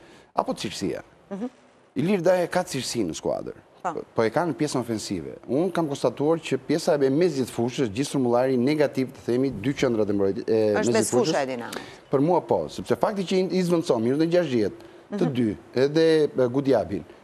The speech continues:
Speaker 1: edhe Tolin, tregon që nuk t'i japin garanci. Dhe vazhdon prapë e nis me,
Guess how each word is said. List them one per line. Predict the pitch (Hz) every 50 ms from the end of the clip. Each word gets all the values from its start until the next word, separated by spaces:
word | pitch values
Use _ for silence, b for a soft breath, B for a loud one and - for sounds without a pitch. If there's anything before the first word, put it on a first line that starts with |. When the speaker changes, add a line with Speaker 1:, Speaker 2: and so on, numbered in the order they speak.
| -
Speaker 1:
edhe | - 151 175 202
Tolin, | - - 131 104 92 104 131 - 226 B B B B B B B B
tregon | - 214 208 165 156 175 185
që | 175 - 170 160 165 - - - - - - - -
nuk | 139 160 165
t'i | - 202
japin | 202 208 196 196
garanci. | 220 220 214 214 - - 113 90 65 - - B B B B B B B B
Dhe | - 165
vazhdon | 180 190 185 175 208 208 185
prapë | 208 196 202 214 -
e | 160
nis | 165 185 214 208 -
me, | 151 143